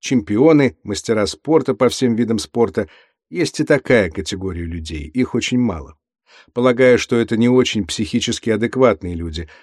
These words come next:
раз они не понимают, что лучше всех во всех областях быть нельзя. И они очень часто реагируют резко отрицательно на любую критику в любой области в свой адрес.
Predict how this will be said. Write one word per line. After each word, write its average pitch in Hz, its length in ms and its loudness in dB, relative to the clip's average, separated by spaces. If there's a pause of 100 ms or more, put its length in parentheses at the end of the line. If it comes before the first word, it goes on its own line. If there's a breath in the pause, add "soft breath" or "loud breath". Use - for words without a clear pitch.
(140 soft breath)
раз 104 260 -4
они 110 160 2
не 107 120 0
понимают, 110 480 2
что 107 200 -4
лучше 110 300 -2
всех - 360 0
во 110 140 4
всех - 380 -2
областях 98 500 0
быть 98 240 -4
нельзя. 90 480 -4 (580 soft breath)
И 117 120 0
они 165 200 2
очень 185 340 2
часто 156 500 2
реагируют 131 680 4
резко 135 360 0
отрицательно 113 720 0
на 107 100 4
любую 117 460 2
критику 135 500 -2
в 92 100 -4
любой 120 380 2
области 95 560 -4
в 85 60 -8
свой 120 320 -2
адрес. 80 500 -10